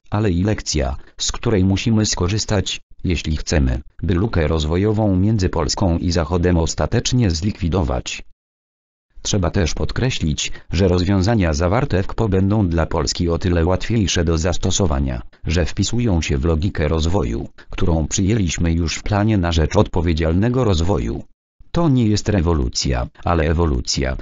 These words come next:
kontynuacja kierunku, który Zjednoczona Prawica obrała już pięć lat temu. Przygotowanie Krajowego Planu Odbudowy wynika z Europejskiego Instrumentu Odbudowy i Odporności Recovery and Resilience Facility,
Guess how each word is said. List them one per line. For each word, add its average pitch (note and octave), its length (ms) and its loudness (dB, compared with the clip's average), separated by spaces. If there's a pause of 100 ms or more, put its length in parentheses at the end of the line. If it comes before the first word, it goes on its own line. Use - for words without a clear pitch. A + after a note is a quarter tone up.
(140)
kontynuacja F#2 760 2
kierunku, C#2+ 580 0 (240)
który F2+ 300 0
Zjednoczona D#2 640 0
Prawica F#2+ 460 0
obrała F2+ 540 0
już E2+ 260 0
pięć D#2+ 320 0
lat F#2+ 220 0
temu. C#2 400 -2 (960)
Przygotowanie F#2 720 2
Krajowego D#2+ 600 0
Planu F2+ 420 0
Odbudowy E2 600 0
wynika D#2+ 400 2
z C#2+ 80 0
Europejskiego F#2+ 760 0
Instrumentu G#2+ 880 2
Odbudowy E2 560 0
i F2+ 240 0
Odporności E2 800 0
Recovery F2 440 0
and E2 220 0
Resilience G2 720 2
Facility, F2 640 0